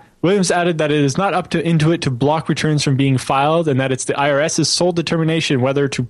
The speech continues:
process a given refund request.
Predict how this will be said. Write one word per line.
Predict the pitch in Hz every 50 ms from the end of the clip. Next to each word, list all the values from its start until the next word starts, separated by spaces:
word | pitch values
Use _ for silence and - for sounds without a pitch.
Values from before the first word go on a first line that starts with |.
| - - -
process | - 143 143 139 - 156 147 143 - - - -
a | 139 120
given | 120 113 123 135 135 135 123
refund | 120 131 135 - - 120 104
request. | 95 98 98 - 107 92 - - - - -